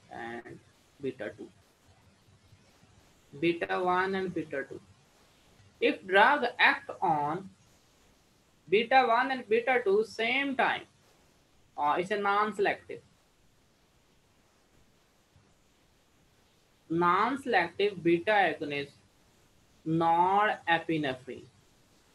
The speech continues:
Epinephrine here, sorry. Epinephrine, clear?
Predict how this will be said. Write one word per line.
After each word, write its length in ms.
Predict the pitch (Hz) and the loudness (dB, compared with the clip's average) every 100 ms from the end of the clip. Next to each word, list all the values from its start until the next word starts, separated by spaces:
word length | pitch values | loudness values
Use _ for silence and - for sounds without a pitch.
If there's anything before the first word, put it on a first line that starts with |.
| _ _ _ _ _ _ _ _ _ _ - | _ _ _ _ _ _ _ _ _ _ -2
Epinephrine 600 | 180 180 202 202 196 185 165 | 0 2 0 -2 -2 -4 -4
here, 160 | 135 123 | -6 -8
sorry. 240 | 135 131 - _ _ _ _ - | -10 -12 -14 _ _ _ _ 0
Epinephrine, 760 | 175 175 190 175 151 - 123 127 | 2 2 0 0 -2 -6 -12 -8
clear? 360 | 160 202 339 | -4 -2 -2